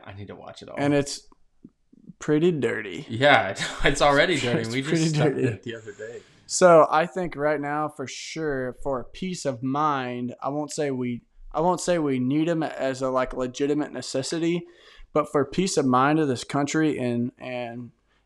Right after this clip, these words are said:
Speaker 2: I would even say unity and
Speaker 1: Oh, hundred per-, I mean, think of, like, think of nine eleven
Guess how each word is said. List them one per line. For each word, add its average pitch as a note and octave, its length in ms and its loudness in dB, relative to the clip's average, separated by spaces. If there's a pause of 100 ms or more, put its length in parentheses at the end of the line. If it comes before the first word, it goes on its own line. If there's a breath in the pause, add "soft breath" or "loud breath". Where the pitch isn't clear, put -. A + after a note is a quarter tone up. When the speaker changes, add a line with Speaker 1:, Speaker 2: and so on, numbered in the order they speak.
(200)
Speaker 2:
I C3+ 120 8
would F#3+ 180 10
even C#3+ 180 6
say D3+ 200 6
unity C#3 880 6 (520 soft breath)
and C3 680 2
Speaker 1:
Oh, D3 140 2
hundred F3+ 280 -4
per-, D#3 80 -6
I D3+ 60 0
mean, F3+ 140 0
think G3+ 220 -2
of, A#3 100 0
like, G3+ 260 0
think F#3+ 160 0
of E3+ 120 2
nine D#3+ 240 2
eleven B2+ 340 -2